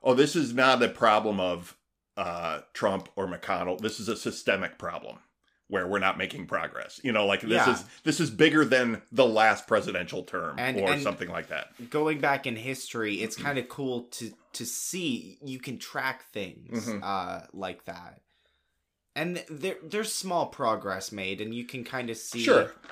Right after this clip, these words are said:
Speaker 1: Yeah. Uh, uh, I
Speaker 2: what's
Speaker 1: mean,
Speaker 2: helpful in fixing this problem.
Speaker 1: Right. Um, it, it, it is. Uh, I'm not, I'm not gonna, you know, say it's a complete lost cause, but it, it just, it's an interesting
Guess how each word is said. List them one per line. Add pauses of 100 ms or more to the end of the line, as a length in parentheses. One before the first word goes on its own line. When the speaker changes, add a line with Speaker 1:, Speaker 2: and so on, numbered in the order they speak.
(420)
Speaker 1:
Yeah. (180)
Uh,
uh,
I
Speaker 2:
what's
Speaker 1:
mean,
Speaker 2:
helpful
in (1160)
fixing
this
problem.
Speaker 1:
Right. (200)
Um,
it,
it, (120)
it
is.
Uh,
I'm
not,
I'm
not
gonna, (160)
you
know,
say
it's
a
complete
lost
cause,
but
it,
it
just,
it's
an
interesting